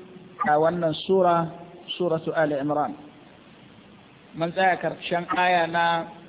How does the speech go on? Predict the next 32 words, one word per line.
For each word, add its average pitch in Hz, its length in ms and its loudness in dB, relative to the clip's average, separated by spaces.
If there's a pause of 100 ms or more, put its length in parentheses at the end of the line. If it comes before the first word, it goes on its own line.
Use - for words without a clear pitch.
(840)
ishirin 170 420 -4
da 160 80 -2
shida, 175 400 2 (1200)
za 175 160 2
mu 170 100 -4
sake 170 280 -2
karanta 165 400 -2
ta 170 180 -6
sai 185 120 -2
mu 160 100 -4
haɗa 160 320 -2
ta 165 260 2 (800)
da 143 100 -4
aya 165 300 2
ta 170 100 -2
gaba 160 440 0 (720)
mu 151 80 -6
yi 165 80 -2
bayanin 156 400 0
su, 180 160 -4
da 165 80 -2
fatan 165 360 -4
Allah 165 220 0
Madaukakin 156 460 -6
Sarki 160 260 -8
ya 156 80 -2
mana 147 220 -4
jagora. 143 480 -6 (960)
Kafin 156 300 -6
nan 190 180 0
akwai 180 240 -4
tambayoyi, 175 720 -2